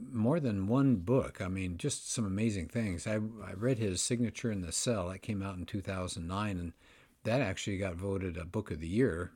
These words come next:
by the Times of London. And then he did a book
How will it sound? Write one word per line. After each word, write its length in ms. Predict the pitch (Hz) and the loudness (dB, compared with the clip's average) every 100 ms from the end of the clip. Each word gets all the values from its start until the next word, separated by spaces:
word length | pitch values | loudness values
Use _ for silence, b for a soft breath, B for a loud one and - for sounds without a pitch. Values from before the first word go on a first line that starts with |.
| - | -10
by 580 | 90 90 87 87 87 87 | -8 -6 -6 -6 -8 -8
the 100 | 87 | -10
Times 440 | - 110 107 104 | -6 -2 -2 -2
of 140 | - 78 | -4 -2
London. 460 | 107 120 98 - - - b b b b b b | 2 2 2 -4 -14 -20 b b b b b b
And 160 | 90 95 | -2 2
then 180 | 117 117 | 4 4
he 120 | 104 | 4
did 180 | 98 95 | 0 0
a 40 | |
book 460 | 82 101 98 - | 0 2 2 -2